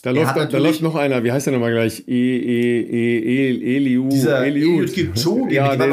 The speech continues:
Speaker 1: dieser,
Speaker 2: von
Speaker 1: ja.
Speaker 2: nicht so viel gehört, ne? Dieser
Speaker 1: Nee.
Speaker 2: überraschende Athlet, wo man nicht weiß, was man da so erwarten kann.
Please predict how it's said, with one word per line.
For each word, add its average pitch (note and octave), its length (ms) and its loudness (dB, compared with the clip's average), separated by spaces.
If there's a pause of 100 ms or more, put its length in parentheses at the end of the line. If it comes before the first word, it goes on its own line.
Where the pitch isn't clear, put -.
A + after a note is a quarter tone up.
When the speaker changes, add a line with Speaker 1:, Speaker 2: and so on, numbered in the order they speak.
Speaker 1:
dieser, B2 120 0
Speaker 2:
von A2+ 100 2
Speaker 1:
ja. A#2 180 2
Speaker 2:
nicht G#3+ 140 0
so - 60 -2
viel D#3+ 180 -2
gehört, C3 320 2
ne? D3+ 160 -2
Dieser B2+ 220 2
Speaker 1:
Nee. G#2+ 80 -6
Speaker 2:
überraschende C#3+ 480 -2
Athlet, D#3 280 -2
wo D3 60 -8
man C#3 140 -2
nicht B2 100 -6
weiß, C3+ 220 -2
was B2+ 120 0
man C3 120 2
da C3 60 0
so A#2+ 60 -4
erwarten A#2+ 380 -2
kann. C#3 160 -4